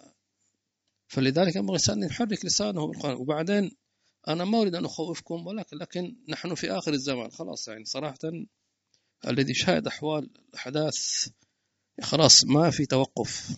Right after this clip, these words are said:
صح ولا لا؟ كل يجي يروح يجي. كنا كورونا، كورونا وجاء. خلاص ما في واحد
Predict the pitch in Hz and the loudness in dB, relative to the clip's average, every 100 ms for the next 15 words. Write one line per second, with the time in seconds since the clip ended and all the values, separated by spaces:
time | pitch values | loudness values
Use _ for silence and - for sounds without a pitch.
0 | - - 143 156 151 - _ - 196 175 | 0 0 2 2 4 2 _ 2 4 2
1 | - - _ 170 165 165 160 190 - 135 | -4 -12 _ 0 0 0 0 0 2 0
2 | 135 139 131 - _ - 180 175 - 175 | -2 -2 -4 -4 _ 8 8 8 6 6
3 | 175 180 175 165 175 180 180 180 180 - | 6 4 2 2 2 2 2 2 0 -2
4 | - - 87 - _ _ _ _ _ - | -6 -8 -10 -12 _ _ _ _ _ -20
5 | _ _ _ _ _ _ - - 151 170 | _ _ _ _ _ _ -18 -4 0 2
6 | - 147 160 180 175 - 147 - | 2 2 0 0 -2 -4 -6 -6